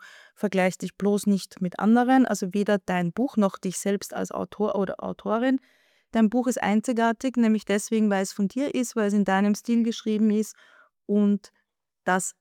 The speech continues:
reicht völlig. Und du kannst eh nur so schreiben, wie du schreibst und nicht wie andere, weil die schreiben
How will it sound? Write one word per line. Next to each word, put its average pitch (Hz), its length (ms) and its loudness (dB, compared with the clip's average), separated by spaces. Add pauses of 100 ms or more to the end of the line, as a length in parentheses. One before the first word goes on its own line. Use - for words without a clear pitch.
reicht 180 480 -2
völlig. 185 560 2 (420)
Und 214 320 2
du 247 60 0
kannst 202 420 0
eh 233 180 4
nur 240 200 6
so 220 180 4
schreiben, 202 380 2
wie 202 80 2
du 240 160 0
schreibst 208 520 0
und 202 200 0 (160)
nicht 208 400 0
wie 196 100 2
andere, 185 460 0
weil 175 160 0 (140)
die 175 80 -8
schreiben 160 520 -2